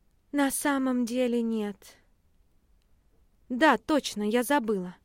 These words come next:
У вас более неформальные места для встреч». Набрав номер диспетчера, отстукиваю шпилькой по полу.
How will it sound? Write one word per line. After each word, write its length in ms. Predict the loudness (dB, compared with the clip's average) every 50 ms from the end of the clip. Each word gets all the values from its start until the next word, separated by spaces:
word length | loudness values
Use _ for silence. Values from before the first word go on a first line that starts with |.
| _ _ _ _
У 100 | -2 0
вас 220 | 2 2 2 2 2
более 300 | 0 0 2 2 2 2
неформальные 760 | 2 0 0 0 -2 0 0 0 0 -2 -2 -2 -2 -2 0
места 380 | 0 0 -2 -2 -2 -2 -2 -2
для 160 | 0 0 -2
встреч». 560 | -4 -4 -4 -2 -2 -2 -2 -6 -14 -16 -18 _ _ _ _ _ _ _ _ _ _ _ _ _ _ _ _ _ _ _ -6
Набрав 480 | 0 2 2 2 4 2 2 0 0 0
номер 300 | 0 2 2 2 2 0
диспетчера, 720 | 0 -4 -6 -6 -6 -4 -2 -2 -2 -2 -4 -2 -2 -2
отстукиваю 800 | -2 -4 -8 -8 -10 -14 -8 -6 -6 -6 -4 -6 -2 -2 0 -2
шпилькой 560 | -2 -4 -6 -4 -4 -4 -2 -2 -4 -4 -4
по 240 | -4 -2 -2 -2 -2
полу. 320 | -2 -6 -10 -10 -12